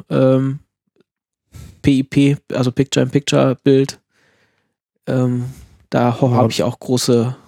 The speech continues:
Speaker 1: große Hoffnung drauf, dass ich demnächst FaceTime und gleichzeitig im Internet surfen kann und es keiner merkt.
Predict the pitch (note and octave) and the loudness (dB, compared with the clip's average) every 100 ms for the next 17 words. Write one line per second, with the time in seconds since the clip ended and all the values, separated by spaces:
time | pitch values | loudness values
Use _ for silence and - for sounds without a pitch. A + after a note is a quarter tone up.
0 | - - C3 A#2 A2+ - A#2 A2+ G#2+ A2 | -20 -8 -4 0 -2 -2 -8 -4 -4 -4
1 | B2+ A#2 B2 A2+ A#2 - - _ - _ | -4 -4 -4 -2 -2 -2 -14 _ -20 _
2 | - E3 D3+ D3+ C#3 C#3+ D3 B3 D4 F#3+ | -2 -2 0 0 2 0 2 0 2 2
3 | F#3 - E3+ D#3+ D3 C#3 G2 C#3 B2+ A#2 | 2 2 2 2 -2 -2 -2 -2 -2 -2
4 | - - - C3+ - C#3+ C#3 B2 C#3+ - | -6 -12 -8 -8 -8 -8 -8 -8 -10 -10
5 | - - C#3 C3 C3 - G#2+ - | -10 -4 0 0 0 -2 -4 -6